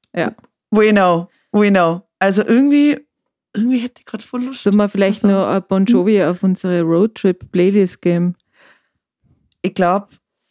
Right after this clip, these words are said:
Speaker 2: wir finalisieren
Speaker 1: Ja.
Speaker 2: sie jetzt. Jetzt, das ist jetzt der letzte,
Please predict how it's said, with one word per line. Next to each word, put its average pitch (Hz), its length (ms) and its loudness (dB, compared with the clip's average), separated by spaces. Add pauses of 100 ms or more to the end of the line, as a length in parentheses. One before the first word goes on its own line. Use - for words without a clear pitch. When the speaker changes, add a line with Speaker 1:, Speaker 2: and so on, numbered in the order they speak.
(1080)
Speaker 2:
wir 196 500 0
finalisieren 214 720 0
Speaker 1:
Ja. 185 60 0
Speaker 2:
sie 185 120 -4
jetzt. 180 320 -4
Jetzt, 214 240 -4 (100)
das 349 460 -2
ist 277 160 0
jetzt 269 220 -2
der 254 100 2
letzte, 247 800 0